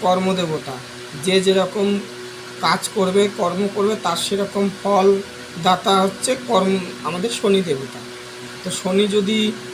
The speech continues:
দেয়, প্রচুর ভরে দেয়, কোনো দিন ফুরায় না। শনি যদি নেয়, তো সেকেন্ডও লাগে না নিতে। শনিকে রাগানো যাবে না। শনি মঙ্গলবার আপনারা এই কাজটা, মদ খাওয়াটা করবেন না,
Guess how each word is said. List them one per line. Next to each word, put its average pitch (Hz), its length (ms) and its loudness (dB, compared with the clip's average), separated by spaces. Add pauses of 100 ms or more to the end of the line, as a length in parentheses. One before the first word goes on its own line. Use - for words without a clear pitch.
(320)
দেয়, 185 380 6 (140)
প্রচুর 202 340 0
ভরে 190 300 2
দেয়, 185 360 4 (320)
কোনো 185 180 2
দিন 196 300 2
ফুরায় 180 280 2
না। 180 320 -2 (360)
শনি 190 240 2
যদি 196 240 4
নেয়, 180 440 2 (300)
তো 170 80 -4
সেকেন্ডও 180 500 -2
লাগে 165 260 0
না 160 120 -2
নিতে। 139 360 -4 (520)
শনিকে 185 340 0
রাগানো 175 460 0
যাবে 175 300 2
না। 214 280 0 (420)
শনি 165 200 -2
মঙ্গলবার 180 760 0 (380)
আপনারা 180 640 0 (640)
এই 165 120 -2
কাজটা, 185 600 0 (520)
মদ 156 220 -2 (200)
খাওয়াটা 170 400 -2
করবেন 165 360 -2
না, 165 200 -2